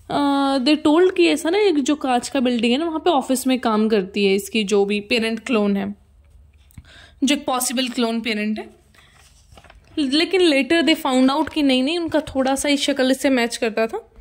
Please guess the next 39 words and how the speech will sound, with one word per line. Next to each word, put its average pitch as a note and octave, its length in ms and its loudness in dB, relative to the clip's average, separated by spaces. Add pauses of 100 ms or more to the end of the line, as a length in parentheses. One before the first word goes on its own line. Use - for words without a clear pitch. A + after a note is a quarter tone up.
(680)
फिर G#4 180 -4
रूथ F4+ 180 4
भी E4+ 180 -2
गुस्से E4+ 240 -6
में D#4+ 140 2
बोलती D4 340 0
है D4 60 0
कि D4+ 100 0
देखो D4 300 -2 (400)
जब D4 140 0
हमें D4 160 2
already D4 440 0
पता C4 240 -2
है C4 180 -2
कि C4+ 160 -4
जो C4 120 0
हमारे B3 400 2 (400)
क्लोन C4+ 260 0
ओरिजिनल्स B3 640 0
हैं G4+ 140 -4 (600)
वो F#4+ 100 -2
लोएस्ट D#4+ 560 2
रंग्स C#4 260 2
of D4 60 -2
society B3+ 460 0
से A#3+ 140 -2
आते A3 300 -2
हैं, A3+ 100 0
जो B3+ 80 0
प्रोस्टिट्यूट्स A#3+ 800 -4
हैं, A3+ 240 0
बेगर्स A3+ 500 0
हैं, C4+ 100 -4
उनसे C#4 400 -2
हमारा C#4+ 420 0
डीएनए B3+ 380 0
लिया A#3+ 300 -2
गया A3+ 200 -4
है, B3+ 140 -8